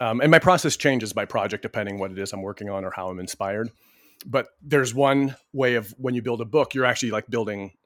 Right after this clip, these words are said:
like, a paper copy of the book as you go. And if you start with a manuscript and try to fit it into this physical object that's,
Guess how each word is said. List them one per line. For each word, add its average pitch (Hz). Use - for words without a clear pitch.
like, 113
a 110
paper 117
copy 107
of 98
the 98
book 104
as 95
you 95
go. 95
And 127
if 123
you 127
start 147
with 151
a 135
manuscript 123
and 110
try 113
to 104
fit 123
it 113
into 110
this 104
physical 120
object 120
that's, -